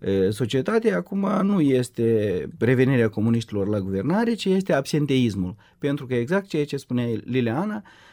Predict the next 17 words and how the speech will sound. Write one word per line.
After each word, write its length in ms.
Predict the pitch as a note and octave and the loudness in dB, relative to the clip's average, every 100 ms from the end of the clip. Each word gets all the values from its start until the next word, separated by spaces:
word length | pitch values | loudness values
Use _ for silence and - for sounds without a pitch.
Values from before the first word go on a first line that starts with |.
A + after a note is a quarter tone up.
| _ | _
cel 220 | - A3 G3 | 0 2 2
puțin, 400 | F#3 E3+ C3+ B2 | 0 0 0 0
e, 160 | A#2+ - | 0 0
intelectualitatea 1000 | E3+ E3+ D#3 C#3+ C#3+ C#3 D3 F3 C#3 | 2 2 2 0 0 0 0 0 0
și 120 | A#2 A#2 | -4 -4
clasa 340 | D3+ C3 A#2 | -2 -2 -2
medie 300 | C3+ F3 D#3 | -2 -2 -4
sunt 280 | - C3 B2 | -4 -6 -6
foarte 360 | - E3 D#3 A#2+ | 0 0 0 -4
dezamăgiți 680 | A#2+ A#2 G2 G2 E3 F#3+ - | -4 -2 -2 -4 -6 -8 -6
și 120 | C#3+ | -2
nu 140 | E3+ | 0
vor 160 | C3+ G#2+ | 2 2
merge 360 | A2 G2+ F#2 | 2 0 -2
la 100 | F#2 | -4
alegeri, 440 | F#2+ C#3+ G#3 G#3 A3 - - - | -4 -4 -2 -2 -6 -16 -20 -8
ceilalți, 580 | - F3 G3 G3+ G3+ | 0 0 0 -2 -6